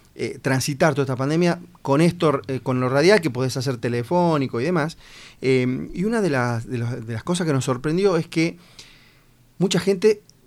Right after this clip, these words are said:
se acercaba al otro. Decía, "Che, ¿por qué no? ¿Qué haces vos? Tal cosa". "Pero no podemos ser competencia, podemos trabajar juntos". Y a veces esa, esa unión terminaron armándose nuevas sociedades, nuevas empresas y nuevos dominios.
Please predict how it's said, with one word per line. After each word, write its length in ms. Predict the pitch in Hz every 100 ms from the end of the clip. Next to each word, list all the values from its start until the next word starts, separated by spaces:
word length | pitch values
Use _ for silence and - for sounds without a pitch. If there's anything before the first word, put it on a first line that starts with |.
| - -
se 180 | - 147
acercaba 640 | - 156 160 233 160 113
al 140 | 110 113
otro. 360 | 98 101 87 _ _
Decía, 260 | 123 120 139
"Che, 180 | 180 180
¿por 200 | 175 175
qué 120 | 226
no? 200 | 202 160 139 147
¿Qué 100 | 214
haces 200 | - 147
vos? 220 | 123 117
Tal 160 | 147 135
cosa". 260 | 143 123
"Pero 260 | 127 139 147
no 180 | 147 185
podemos 280 | 214 220 170
ser 100 | 135
competencia, 500 | 135 160 208 - -
podemos 220 | 147 131
trabajar 360 | 127 127 135
juntos". 440 | 135 190 135 107 - - - -
Y 60 | 151
a 60 |
veces 280 | 233 226 214
esa, 260 | 185 - - - -
esa 380 | 131 135 - 127
unión 560 | 143 220 226 165 175 - - _ -
terminaron 340 | 135 170 254 180
armándose 640 | 131 151 226 240 139 - 117
nuevas 320 | 123 131 117
sociedades, 480 | 110 - 123 135 127
nuevas 300 | 120 113 120
empresas 440 | 120 147 180 214 208
y 140 | 127
nuevos 420 | 120 147 160 143
dominios. 580 | 127 127 117 104 95